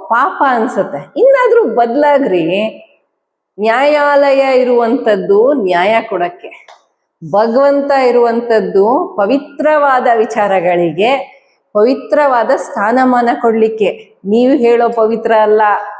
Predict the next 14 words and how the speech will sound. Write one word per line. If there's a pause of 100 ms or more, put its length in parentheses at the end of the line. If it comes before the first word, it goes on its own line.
(540)
ನೀವು
ಹೇಳೋ
ಗಲೀಜು
ಪವಿತ್ರ
ಅಲ್ಲ. (260)
ನಿಮ್
ಪ್ರಕಾರ
ಪವಿತ್ರ
ಅಂದ್ರೆ
ನಾವ್
ಕೇಳಿದ್ವಲ್ಲ, (160)
ಯಪ್ಪ
ಯಪ್ಪ
ಯಪ್ಪ,